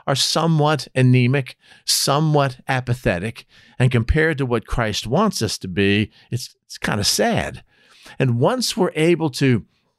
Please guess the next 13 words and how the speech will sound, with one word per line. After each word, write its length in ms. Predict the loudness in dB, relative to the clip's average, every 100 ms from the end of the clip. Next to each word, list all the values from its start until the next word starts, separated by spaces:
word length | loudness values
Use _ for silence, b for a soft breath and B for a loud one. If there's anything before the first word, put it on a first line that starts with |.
| _
realize 880 | -8 2 2 4 2 0 0 -2 -4
and 200 | -2 0
appreciate 920 | -2 -2 -2 0 0 2 2 2 0 0
and 220 | 0 2
believe 800 | 2 2 2 2 2 2 2 -2
and 180 | -2 -2
appropriate 840 | -2 -4 -2 -2 0 0 0 0
that 180 | -2 0
church 300 | -2 -2 0
in 60 |
our 160 | 2 2
own 160 | 2
life, 480 | 2 2 -2 -6 -14